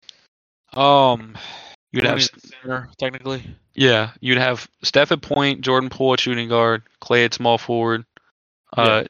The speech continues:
Speaker 1: Yeah.
Speaker 2: Dre at power forward, and Kevon Looney at center.
Speaker 1: Um, as far as the,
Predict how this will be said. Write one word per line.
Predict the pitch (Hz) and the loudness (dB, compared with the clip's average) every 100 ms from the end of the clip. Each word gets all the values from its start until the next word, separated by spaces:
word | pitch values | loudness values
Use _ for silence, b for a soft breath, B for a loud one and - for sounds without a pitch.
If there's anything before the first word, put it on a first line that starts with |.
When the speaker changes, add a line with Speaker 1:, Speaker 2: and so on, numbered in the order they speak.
| - | -12
Speaker 1:
Yeah. | 123 | 0
Speaker 2:
Dre | 120 117 | 2 2
at | 113 | 2
power | 117 113 | 0 0
forward, | 107 113 110 107 - | 0 -2 -2 -2 -4
and | 113 113 | -8 -8
Kevon | 110 113 113 110 | -8 -6 -4 -6
Looney | 110 107 120 113 110 | -10 -10 -10 -10 -8
at | 107 110 - | -10 -12 -14
center. | - 131 | -4 0
Speaker 1:
Um, | 127 120 107 104 101 b b _ _ _ _ _ _ _ _ _ _ _ _ _ _ | 2 0 -4 -14 -20 b b _ _ _ _ _ _ _ _ _ _ _ _ _ _
as | 147 147 | 2 2
far | - 190 226 254 | 2 4 6 6
as | 214 139 | 4 2
the, | 123 117 107 101 104 | 0 0 0 -6 -10